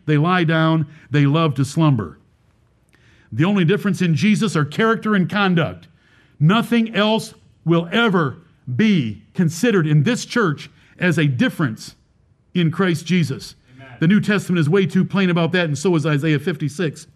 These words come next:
Speaker 1: I love the Ethiopian eunuch because he was formerly a double reject. He wasn't a reject for his color because that didn't matter to God. What he was a reject for is that he was a Gentile and he was a eunuch.
Speaker 2: Right.
Speaker 1: He fulfilled Isaiah fifty-six twice.
Speaker 2: Amen.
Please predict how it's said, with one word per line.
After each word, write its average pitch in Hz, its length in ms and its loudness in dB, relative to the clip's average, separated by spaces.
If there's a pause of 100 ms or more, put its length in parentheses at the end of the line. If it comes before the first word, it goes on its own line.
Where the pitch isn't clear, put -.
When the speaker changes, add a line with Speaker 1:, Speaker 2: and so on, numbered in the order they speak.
(520)
Speaker 1:
I 165 120 0
love 226 260 2
the 220 80 0
Ethiopian 190 580 0
eunuch 226 280 2
because 190 280 0
he 190 60 0
was 165 140 2
formerly 233 480 0
a 170 60 2
double 214 300 2
reject. 190 580 0 (840)
He 220 100 2
wasn't 262 300 2
a 180 60 -2
reject 185 380 0
for 190 120 -2
his 156 100 -2
color 226 300 -2
because 180 240 0
that 226 140 -2
didn't 185 180 0
matter 247 200 0
to 170 80 0
God. 120 400 -4 (580)
What 214 160 2
he 226 40 4
was 196 140 2
a 180 60 2
reject 208 420 0
for 202 240 0
is 190 60 -2
that 202 100 0
he 208 60 -2
was 196 120 2
a 180 80 2
Gentile 156 800 -2 (220)
and 254 180 2
he 277 80 4
was 220 140 2
a 247 60 0
eunuch. 294 320 0
Speaker 2:
Right. - 580 -18
Speaker 1:
He 294 140 2
fulfilled 311 520 -2
Isaiah 311 420 0
fifty-six 349 680 -2
twice. 359 500 -4 (380)
Speaker 2:
Amen. 143 300 -20